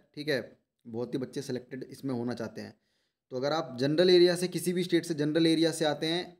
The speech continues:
ईडब्ल्यूएस में आते हैं, जनरल एरिया से ईडब्ल्यूएस में, तो आप अपना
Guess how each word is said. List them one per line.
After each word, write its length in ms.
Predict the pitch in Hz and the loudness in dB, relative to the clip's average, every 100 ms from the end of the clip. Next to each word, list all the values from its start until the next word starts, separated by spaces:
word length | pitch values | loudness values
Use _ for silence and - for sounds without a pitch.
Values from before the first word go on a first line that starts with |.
| 151 | -4
ईडब्ल्यूएस 480 | 151 151 156 147 147 | 0 0 0 -2 -2
में 60 | |
आते 180 | 131 117 | -4 -4
हैं, 120 | 120 104 | -4 -4
जनरल 300 | 123 131 147 | -4 -2 -2
एरिया 240 | 143 151 | 0 -2
से 160 | 151 147 | -4 -6
ईडब्ल्यूएस 480 | 147 139 147 135 143 | -2 -2 0 -2 -4
में, 100 | 170 | -10
तो 440 | - _ _ - | -12 _ _ -10
आप 140 | 139 143 | -8 -6
अपना 200 | 147 | -6